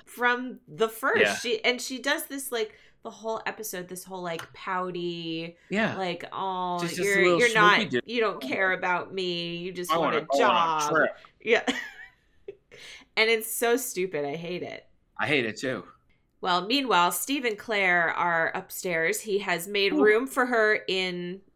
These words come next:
Speaker 1: drawers and closet.
Speaker 2: Yeah.
Speaker 1: So getting, uh, getting pretty serious. I just wrote "sexual joke" because I
Speaker 2: Oh
Speaker 1: know
Speaker 2: my
Speaker 1: a
Speaker 2: gosh.
Speaker 1: sexual joke is made here, but I can't remember what it was.
Speaker 2: It's,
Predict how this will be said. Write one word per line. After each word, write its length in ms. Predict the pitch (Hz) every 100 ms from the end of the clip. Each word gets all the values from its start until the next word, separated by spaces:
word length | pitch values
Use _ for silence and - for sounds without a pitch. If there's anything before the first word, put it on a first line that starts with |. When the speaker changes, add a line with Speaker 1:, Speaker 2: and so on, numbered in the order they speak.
| _ 151
Speaker 1:
drawers 600 | - 180 185 185 247 349 -
and 280 | 196 262 -
closet. 760 | 202 190 262 131 - - - - -
Speaker 2:
Yeah. 260 | 110 98 - _ _ _ -
Speaker 1:
So 480 | - 156 143 143 - _
getting, 480 | 180 170 160 160 -
uh, 440 | 160 156 147 143 -
getting 160 | 180
pretty 200 | 175 160
serious. 340 | 165 175 160 - - - _
I 140 | - 349
just 220 | 403 -
wrote 260 | 269 233 -
"sexual 640 | - 320 339 - 277 254
joke" 540 | 180 185 135 - - -
because 300 | 175 190 180
I 80 |
Speaker 2:
Oh 60 | 175
Speaker 1:
know 160 | 226 202
Speaker 2:
my 60 |
Speaker 1:
a 20 | -
Speaker 2:
gosh. 120 | 131
Speaker 1:
sexual 320 | 127 - 226 220
joke 320 | 175 185 190
is 160 | 196
made 240 | 190 196 202
here, 240 | 226 233
but 180 | 226 -
I 80 | 185
can't 300 | 185 214 -
remember 320 | 180 185 180
what 160 | 170 160
it 100 | -
was. 360 | 147 143 120
Speaker 2:
It's, 560 | 151 190 - - - -